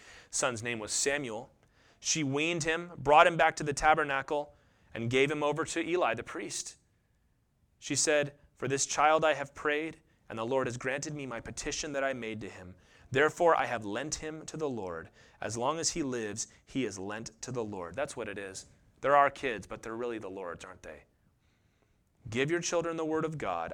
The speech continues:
Allow it to shape them into men and women of God, so that when you release them to Jesus, they're never gonna stray from his side. And as for the rest of us,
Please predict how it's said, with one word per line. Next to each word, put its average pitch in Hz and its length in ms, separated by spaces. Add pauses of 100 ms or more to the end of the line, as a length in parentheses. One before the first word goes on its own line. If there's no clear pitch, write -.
Allow 120 420
it 180 120
to 117 100
shape 170 440
them 104 200
into 110 240
men 110 260
and 151 140
women 165 300
of 117 140
God, 87 420 (400)
so - 140
that 135 180
when 131 120
you 123 100
release 113 400
them 160 200
to 156 80
Jesus, 120 580 (100)
they're 110 180
never 113 300
gonna 101 200
stray 92 360
from 95 180
his 95 160
side. - 420 (960)
And - 100
as 226 140
for 240 80
the 220 80
rest 214 260
of 151 80
us, - 380